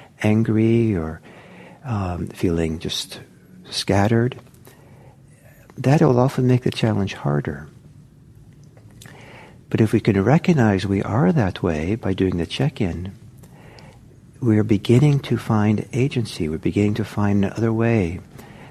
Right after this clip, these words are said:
that, uh, feels good. So anyway, this mindful check-in has a lot of functions, and there's probably many more than I,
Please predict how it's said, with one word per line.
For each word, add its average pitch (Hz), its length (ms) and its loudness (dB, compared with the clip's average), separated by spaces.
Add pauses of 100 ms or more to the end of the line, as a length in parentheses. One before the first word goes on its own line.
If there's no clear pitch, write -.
(160)
that, 98 340 2
uh, 92 340 -4
feels - 420 -4
good. - 400 -4 (2250)
So 117 320 2
anyway, 110 300 4
this 104 260 0
mindful 120 600 0
check-in 127 380 2
has 104 180 -2
a 101 40 2
lot 101 180 0
of 139 80 -2
functions, 117 580 -2
and 101 100 -2
there's 90 100 -6
probably 104 280 2
many 98 280 4
more 98 280 0
than 95 160 -2
I, 92 300 -4